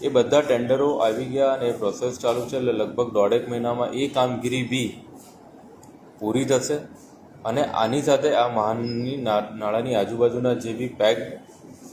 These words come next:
આવા ચેનલ્સ છે એ બધી બી ખોલીને સાફ કરવાનું છે. એનું ટેન્ડર હમણાં ગઈ સ્ટેન્ડિંગમાં જ મંજૂર થયું છે અઠવાડિયે, અ, ચાર દિવસ પહેલાં.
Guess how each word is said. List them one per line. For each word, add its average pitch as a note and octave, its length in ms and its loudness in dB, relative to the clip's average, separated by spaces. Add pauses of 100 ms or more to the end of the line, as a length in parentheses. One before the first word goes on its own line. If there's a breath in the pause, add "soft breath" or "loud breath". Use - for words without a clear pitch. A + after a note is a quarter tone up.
(160)
આવા G#2+ 220 4
ચેનલ્સ A2+ 560 2
છે A2 60 -4
એ G#2+ 240 -2
બધી B2 220 0
બી C3+ 180 -4
ખોલીને A2+ 340 -2
સાફ G#2+ 340 0
કરવાનું F#2+ 360 -4
છે. G2+ 140 -8
એનું G#2+ 280 -4
ટેન્ડર A2+ 320 0
હમણાં A2 340 -2
ગઈ A#2+ 280 0
સ્ટેન્ડિંગમાં A2 640 -2
જ A2 120 -4
મંજૂર G2+ 260 -4
થયું F#2+ 200 -8
છે A#2 100 -6
અઠવાડિયે, F#2+ 560 -6
અ, G#2+ 60 -2
ચાર G#2 260 0
દિવસ G2 320 -4
પહેલાં. F2+ 240 -10